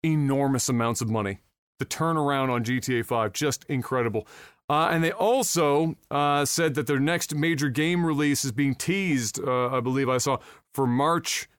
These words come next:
of twenty twenty-four. So whatever that is from them, whether it's an actual release or if they're just gonna be showing off,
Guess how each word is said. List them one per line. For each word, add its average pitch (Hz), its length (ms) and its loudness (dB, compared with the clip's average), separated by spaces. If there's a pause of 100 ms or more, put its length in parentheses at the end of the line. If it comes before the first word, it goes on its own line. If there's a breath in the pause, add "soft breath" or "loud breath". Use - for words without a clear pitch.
(180)
of 131 320 0
twenty 147 260 -2
twenty-four. 135 520 -4 (880)
So 123 560 2
whatever 151 600 2
that 156 220 2
is 175 220 2
from 180 160 0
them, 208 400 0 (220)
whether 143 240 2
it's 135 120 -2
an 135 80 0
actual 143 340 0
release 131 600 0
or 135 260 0
if - 60 -4
they're 127 100 -2
just 120 220 -2
gonna 123 100 0
be 117 80 -2
showing 123 360 0
off, 120 400 -2